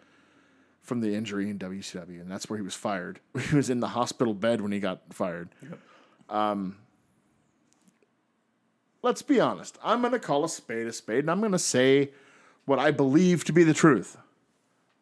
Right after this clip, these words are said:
Speaker 1: Owen Hart doesn't die. Vince McMahon's not hiring British Bulldog back.
Speaker 2: No.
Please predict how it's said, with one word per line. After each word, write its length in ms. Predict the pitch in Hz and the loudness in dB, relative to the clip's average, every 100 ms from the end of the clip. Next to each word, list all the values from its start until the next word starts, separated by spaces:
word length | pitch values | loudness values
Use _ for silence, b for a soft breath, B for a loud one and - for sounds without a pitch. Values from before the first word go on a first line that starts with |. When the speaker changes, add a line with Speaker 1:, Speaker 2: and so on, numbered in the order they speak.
| _ | _
Speaker 1:
Owen 280 | 131 180 214 | 2 4 4
Hart 260 | 185 208 151 | 4 4 2
doesn't 340 | 185 175 156 | 0 2 0
die. 540 | 131 147 185 220 233 208 _ _ _ _ _ _ _ _ | 6 6 6 4 0 -4 _ _ _ _ _ _ _ _
Vince 240 | - 123 | -2 -2
McMahon's 340 | 208 202 240 190 | -2 -2 0 2
not 100 | 180 | 2
hiring 400 | - 151 127 120 | 4 4 4 2
British 260 | 110 104 - | 0 -2 -2
Bulldog 400 | 110 104 92 104 | -6 -4 -6 -6
back. 380 | 95 135 - | -4 -4 -6
Speaker 2:
No. 140 | 139 | -14